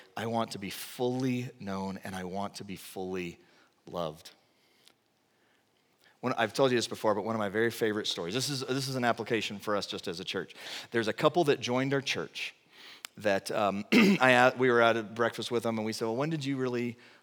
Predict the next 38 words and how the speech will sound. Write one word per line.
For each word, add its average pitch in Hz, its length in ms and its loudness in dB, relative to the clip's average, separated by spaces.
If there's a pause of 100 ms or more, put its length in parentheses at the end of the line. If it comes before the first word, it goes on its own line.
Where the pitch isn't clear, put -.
like, 107 240 -4
decide 104 600 0
that 95 100 -4
you 107 120 -4
wanted 101 280 -4
to 101 40 -6
be 98 140 -4
a 92 60 -2
part 98 440 -2
of 98 140 -10
the 95 60 -10
church?" - 500 -6 (540)
And 95 160 -4
she 104 160 -4
said, 104 320 2
"It 92 60 -2
was 95 120 -4
out 117 220 2
by 107 120 2
the 98 100 -2
bathrooms." 87 680 -4 (680)
I - 60 -12
said, 101 140 -4
"I 110 80 4
don't 113 80 2
know 110 80 4
if 104 80 -4
I 110 60 4
wanna 101 220 2
hear 98 200 0
this 90 120 -4
story, 95 320 -2
but 110 200 -2
continue." 98 500 -4 (1500)
And, 101 360 -2
uh, 95 340 2
she - 220 -2
said, 98 560 0